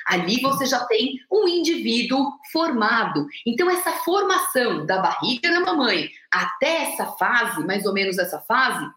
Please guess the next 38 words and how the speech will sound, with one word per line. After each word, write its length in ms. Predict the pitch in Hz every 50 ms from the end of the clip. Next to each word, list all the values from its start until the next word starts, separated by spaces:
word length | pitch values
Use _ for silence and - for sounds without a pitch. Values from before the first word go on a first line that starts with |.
| _ _ _ _ _
gente, 640 | - - 262 294 269 - - - - - - - - _ _ - - - - -
obesidade, 1040 | 262 262 262 262 269 254 - - 208 208 240 240 240 240 233 208 214 240 247 240 -
número 360 | 214 233 262 254 254 247 220
de 120 | 202 226 220
células 420 | - - 233 233 220 214 214 214
de 60 | 226
gordura, 600 | 214 220 214 220 - 226 226 226 220 214 214 214 214 - - - -
então 260 | 214 214 208 254 247
um 80 | 247 240
indivíduo 400 | 233 - 220 208 233 208 220 226
obeso 300 | 220 220 214 214 214 208
mórbido, 600 | 208 220 233 233 233 233 190 190 180 180 180 180 - _ -
dá 120 | - 330 453 -
uma 60 | 427
olhada 420 | 370 311 294 269 247 247 - 220 - -
como 120 | 226 226
ele 160 | 214 214 208
foi 120 | - 214 202
até 180 | 202 214 202
os 100 | 196 -
quinze 300 | - - 196 196 180 202
anos 180 | 190 185 180 175
de 60 | 180
idade. 380 | 175 170 160 156 143 - - - - - - - - -
Ou 120 | 226 254
então 220 | 254 247 302 294 294
aquela 220 | 285 285 269 262
pessoa 420 | 262 - - - - 269 262 247 247
que 100 | 262 262
tem 200 | 269 247 233 233
menos 400 | 247 302 320 311 277 269 214 220
dificu-, 400 | - - 254 - - 233 - - 208
é, 180 | - 214 220 220
menos 240 | 262 285 294 302 -
facilidade 680 | 269 254 - - - - 226 226 220 208 208 208 - -
pra 100 | 208 214
engordar. 500 | 214 202 202 190 - 196 180 170 - - 285
Opa, 400 | 330 311 - - 220 - -